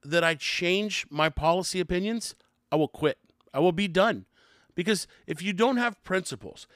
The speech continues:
if you don't have values, if you don't have things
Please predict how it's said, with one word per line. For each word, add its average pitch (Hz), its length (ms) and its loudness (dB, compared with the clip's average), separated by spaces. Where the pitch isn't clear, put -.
if 135 120 -10
you 190 100 -4
don't 240 180 -2
have 240 160 -2
values, 147 640 -2
if 139 100 -12
you 165 80 -8
don't 247 200 2
have 233 160 0
things 269 680 -2